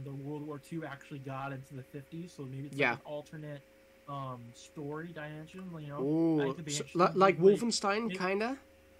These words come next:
Speaker 1: Yeah, maybe, maybe they had to build new technologies because of the war not ending anytime soon. Maybe they were like, "Okay, well, we gotta find out." Maybe they were, like, convinced that they need to find, uh, you know, bigger weaponry, better weaponry, and,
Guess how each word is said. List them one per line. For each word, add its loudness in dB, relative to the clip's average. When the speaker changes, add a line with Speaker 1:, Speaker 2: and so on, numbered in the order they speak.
Speaker 1:
Yeah, -6
maybe, -2
maybe -2
they -4
had -4
to -8
build -6
new -2
technologies -8
because -8
of -12
the -12
war -6
not -8
ending -10
anytime -6
soon. -8
Maybe -8
they -6
were -6
like, -8
"Okay, -10
well, -6
we -6
gotta -6
find -6
out." -10
Maybe -4
they -2
were, -4
like, -6
convinced -6
that -10
they -8
need -8
to -8
find, -8
uh, -8
you -10
know, -6
bigger -6
weaponry, -6
better -6
weaponry, -8
and, -8